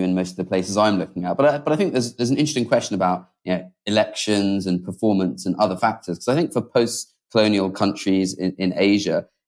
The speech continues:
elections are, of course, still about performance. Indians want Modi to deliver economic benefits.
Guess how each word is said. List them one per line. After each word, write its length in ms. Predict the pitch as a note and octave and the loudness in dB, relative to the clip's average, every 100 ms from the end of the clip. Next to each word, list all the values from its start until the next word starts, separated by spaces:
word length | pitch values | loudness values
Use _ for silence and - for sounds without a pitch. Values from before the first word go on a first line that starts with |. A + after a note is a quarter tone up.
| - | 2
elections 420 | C3 C3 C3+ B2+ | 2 2 -2 2
are, 120 | D#3 | 2
of 80 | C3 | 2
course, 340 | A#2 G2 - - - | 0 -2 -4 -12 -6
still 220 | - G#2+ | 0 2
about 280 | F#2 F#2 - | 2 0 -2
performance. 540 | F2+ - G#2 F2+ F2 | -4 0 2 2 -2
Indians 540 | G2+ G2+ G2 F#2 F#2+ F#2+ | 0 2 2 2 0 0
want 280 | F#2 F2+ - _ | -2 -2 -6 _
Modi 320 | F#2+ F#2+ F#2 | 0 2 2
to 140 | F2 E2+ | -2 -4
deliver 340 | F#2 F2+ F2+ | -2 0 0
economic 540 | D#2+ F2+ G2 F#2+ F2+ | -2 -2 -2 -2 -2
benefits. 580 | F2+ F#2 F2+ F2+ F2+ - | -2 -2 0 -2 -2 -10